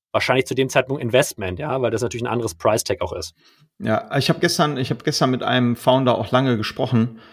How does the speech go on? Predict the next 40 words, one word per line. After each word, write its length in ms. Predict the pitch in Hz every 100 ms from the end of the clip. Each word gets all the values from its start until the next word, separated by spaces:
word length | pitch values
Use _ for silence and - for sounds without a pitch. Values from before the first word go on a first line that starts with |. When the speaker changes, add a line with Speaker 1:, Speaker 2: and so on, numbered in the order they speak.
| - -
Speaker 1:
Mhm. 160 | 107
Speaker 2:
ähm, 380 | 113 104 107 104 -
mit, 360 | - - 101
wo 80 | 113
ich 100 | 113
investiert 500 | 127 104 - 147 -
bin, 180 | 127 110
die 120 | 110
auch 160 | 120 -
Enterprise 560 | 131 123 - 113 110
sind. 200 | 123 117
Und, 300 | - 123 117 _ _ _ _
und 160 | 127 113
da 80 | 123
hab 100 | 156
ich 160 | 139 - _ _ _ -
gesagt, 760 | 113 - - 127 117 139 143
dass 140 | 131 135
man, 240 | 123 120 _ _ _ _ _
deswegen 380 | - - 131 117
rudere 640 | - 147 135 139 123 151 139
ich 80 |
jetzt 160 | 135 -
ein 60 | 123
Stück 260 | - -
zurück 320 | - 120 143
und, 260 | 120 117 -
und 160 | 123 -
versuch 240 | 120 127
mal 120 | 131
was 100 | 120
zu 80 | -
erklären, 380 | 117 139 123 107 - -
dass 140 | 123
man 120 | 135
Speaker 1:
Ja. 40 | 123
Speaker 2:
auch 100 | 117
so 120 | 131
ein 100 | 120
bisschen 500 | 170 170 170 151